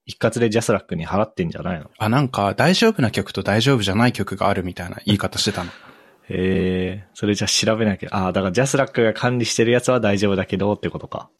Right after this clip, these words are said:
Speaker 2: うんうん。
Speaker 1: めんどくさいね、それ。
Speaker 2: めんどくさそう。ポッドキャストは、どうなんだろう。
Speaker 1: あ、あれじゃ、なんか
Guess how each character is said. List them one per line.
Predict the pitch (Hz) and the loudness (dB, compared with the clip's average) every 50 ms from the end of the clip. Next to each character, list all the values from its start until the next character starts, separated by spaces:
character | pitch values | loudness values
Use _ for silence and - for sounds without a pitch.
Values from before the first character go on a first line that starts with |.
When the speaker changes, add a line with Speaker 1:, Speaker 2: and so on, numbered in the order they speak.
| _ - | _ 0
Speaker 2:
う | - | 2
ん | 143 | 4
う | 131 | 4
ん。 | 110 117 107 101 98 - _ _ _ _ | 2 0 -2 -4 -4 -6 _ _ _ _
Speaker 1:
め | - 107 | -4 -2
ん | 120 | -2
ど | 120 | -2
く | - - | -2 -2
さ | - 113 | -2 -2
い | 98 80 | -2 -2
ね、 | - - | -6 -12
そ | - - | -14 -12
れ。 | - - - _ _ _ _ _ _ _ _ - | -12 -14 -14 _ _ _ _ _ _ _ _ -16
Speaker 2:
め | - | -10
ん | 101 | -10
ど | 101 101 | -10 -8
く | - | -6
さ | - 104 | -8 -8
そ | - - 98 98 - _ _ _ _ | -8 -6 -8 -10 -10 _ _ _ _
う。 | _ _ _ _ | _ _ _ _
ポ | - - | -20 -14
ッ | - | -6
ド | - 127 | -6 -2
キ | - 147 | 0 0
ャ | 160 | -2
ス | - - | 0 0
ト | - 107 | 0 0
は、 | - - - - _ _ _ _ _ _ _ _ _ _ _ _ _ - | 0 -2 -6 -12 _ _ _ _ _ _ _ _ _ _ _ _ _ -6
ど | - 95 | -4 -2
う | |
な | 98 98 95 | 0 0 -2
ん | 98 | -4
だ | 104 | -6
ろ | 104 110 | -10 -14
う。 | - _ _ - - - - - - - 104 | -14 _ _ -16 -14 -14 -14 -16 -16 -18 -18
Speaker 1:
あ、 | - _ _ _ _ _ - | -18 _ _ _ _ _ -8
あ | - 113 | -6 -6
れ | 117 | -4
じ | - - | -4 -4
ゃ、 | 151 151 | -6 -4
な | - 120 120 | -4 -4 -6
ん | 120 | -4
か | - 107 | -6 -6